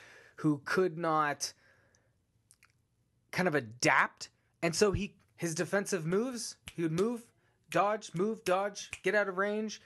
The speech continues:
counter when he had to, leg kick. G-, guys couldn't handle it. Guys couldn't handle it. But Max Holloway is the kind of guy who can change up his targets. He can stay in, a, in, in, in your face.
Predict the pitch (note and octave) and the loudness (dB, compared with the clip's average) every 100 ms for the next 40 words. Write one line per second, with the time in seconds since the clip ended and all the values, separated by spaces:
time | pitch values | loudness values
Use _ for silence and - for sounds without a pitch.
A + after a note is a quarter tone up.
0 | _ - - G3+ G#3+ G3+ G3 F#3 G3 F#3+ | _ -6 0 2 2 -2 -2 0 -2 -2
1 | G#3+ G#3 G3 D#3 G3+ - G#3 - - - | -4 -4 -2 0 0 -2 -6 -8 -20 -20
2 | - - _ _ _ - D#3+ - F#3 G#3+ | -20 -20 _ _ _ -16 -14 -12 2 4
3 | A#3+ - B3 G3+ F#3 A3+ D#3 - A2+ D#3 | 4 0 -2 0 0 -2 -4 -10 -2 0
4 | E3+ - F3+ E3 F3+ D#3 - _ _ - | 0 -2 -2 -2 -2 -4 -8 _ _ -20
5 | - - _ _ D3+ E3 G#3+ A3 F#3 A#3+ | -20 -20 _ _ 0 2 0 0 0 0
6 | A3+ E3+ C#3+ - D#3 D3+ D3 D3 D3 D3+ | 2 0 -2 -4 -2 0 0 0 -4 0
7 | C#3 C3 B2 G#2+ _ _ _ - - G3+ | 0 0 -4 -10 _ _ _ -2 0 2
8 | G#3+ G3+ E3+ E3+ E3 - _ - A2+ - | 0 0 0 0 -2 -18 _ -12 -8 -4
9 | D3 D3+ E3 F3 - - _ _ - C#3+ | 0 2 0 -6 -8 -14 _ _ -6 -6
10 | C3 C#3 C#3 B2+ A#2+ A2+ G#2 _ _ _ | -4 -2 0 0 -4 -6 -10 _ _ _
11 | _ _ _ _ - - E3+ F#3 G3+ F3 | _ _ _ _ -8 -2 0 2 0 -2
12 | A#2+ C#3 C#3 C3+ C3 B2 - B2+ B2 A2 | -2 -2 -2 -2 -6 -8 -10 -10 -8 -8
13 | G#2+ - D3 D#3+ F#3+ - - | -10 -6 -2 -2 -2 -6 -10